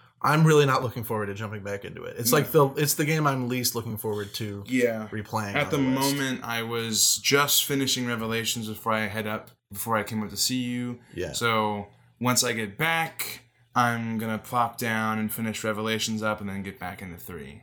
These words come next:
Speaker 1: Yeah.
Speaker 2: And, yeah, so.
Speaker 1: Exactly, yeah. Spoilers for the next few episodes of the podcast.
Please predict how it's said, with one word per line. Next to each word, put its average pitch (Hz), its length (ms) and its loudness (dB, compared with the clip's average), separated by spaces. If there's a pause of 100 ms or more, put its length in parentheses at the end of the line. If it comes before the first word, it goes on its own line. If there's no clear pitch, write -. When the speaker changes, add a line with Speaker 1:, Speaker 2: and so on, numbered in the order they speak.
(160)
Speaker 1:
Yeah. 71 280 -2
Speaker 2:
And, 110 560 0 (340)
yeah, - 360 -8
so. - 160 -8 (440)
Speaker 1:
Exactly, 143 540 2 (100)
yeah. 120 280 -2 (360)
Spoilers 170 480 6
for 165 60 -2
the 147 60 4
next 143 240 2
few 135 100 6
episodes 127 360 2
of 113 80 -6
the - 80 -8
podcast. 110 600 -2